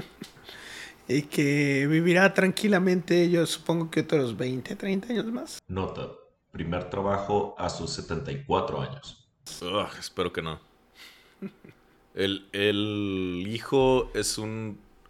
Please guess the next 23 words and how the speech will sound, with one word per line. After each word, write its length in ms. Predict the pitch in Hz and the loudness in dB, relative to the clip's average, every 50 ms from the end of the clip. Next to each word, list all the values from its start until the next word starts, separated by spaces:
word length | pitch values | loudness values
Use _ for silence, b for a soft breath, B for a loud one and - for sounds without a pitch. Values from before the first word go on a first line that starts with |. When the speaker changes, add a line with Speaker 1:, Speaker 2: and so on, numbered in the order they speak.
| - - | -18 -14
Speaker 2:
es 140 | - - 117 | -10 -8 -6
un 120 | 110 104 | -6 -6
riesgo 600 | 92 95 98 95 101 104 98 101 113 117 113 113 113 - _ - - - _ | -4 -2 -2 0 0 -2 -2 -2 -4 -6 -6 -8 -14 -18 _ -20 -20 -20 _
a, 460 | - - 82 78 76 69 62 53 50 - _ _ _ _ _ _ _ _ _ _ _ _ _ _ _ _ _ _ _ _ _ _ _ _ _ _ _ _ _ - | -10 -6 -4 -4 -4 -4 -6 -10 -12 -16 _ _ _ _ _ _ _ _ _ _ _ _ _ _ _ _ _ _ _ _ _ _ _ _ _ _ _ _ _ -10
a 80 | 82 | -8
la 180 | 82 - - _ | -8 -8 -8 _
paz 220 | 82 85 - - | -6 -6 -6 -6
mundial. 400 | 104 90 82 76 73 87 90 - - _ _ _ b b b b b b b b b b b b b _ _ _ - - | -8 -6 -6 -4 -4 -4 -6 -6 -10 _ _ _ b b b b b b b b b b b b b _ _ _ -20 -14
Eh, 420 | 73 71 71 71 69 65 62 57 - _ _ - - - _ _ _ _ | -10 -8 -6 -6 -6 -8 -8 -12 -14 _ _ -20 -20 -20 _ _ _ _
ese 240 | - 85 - - 95 | -10 -8 -8 -6 -6
señor 340 | - 95 85 82 85 82 - | -6 -6 -6 -6 -6 -6 -4
tiene 220 | - 98 92 92 | -4 -2 -2 0
ideas 280 | 92 87 90 87 87 80 | 0 0 0 0 0 -2
bien 180 | 87 90 90 | -4 -6 -6
extrañas, 680 | 90 - - - 90 95 101 101 104 107 - - - _ | -6 -8 -8 -4 -4 -2 -2 -2 -4 -4 -6 -12 -16 _
tanto 380 | - 87 80 - _ 80 73 71 | -10 -10 -10 -8 _ -8 -8 -8
en 80 | 76 | -10
cuestión 480 | - - 76 - - - 80 80 82 85 | -12 -14 -14 -12 -8 -8 -6 -6 -4 -2
de, 420 | 90 92 90 87 76 69 - - _ _ | 0 2 2 2 0 -2 -6 -10 _ _
de 180 | 76 76 80 | -8 -8 -8
salud, 480 | 78 - 82 82 80 80 87 98 101 92 - | -6 -6 -6 -6 -4 -4 -4 -4 -6 -8 -10
cree 240 | - - 85 82 82 | -4 -2 -2 -2 -2
en 240 | 85 85 82 78 | -4 -6 -8 -10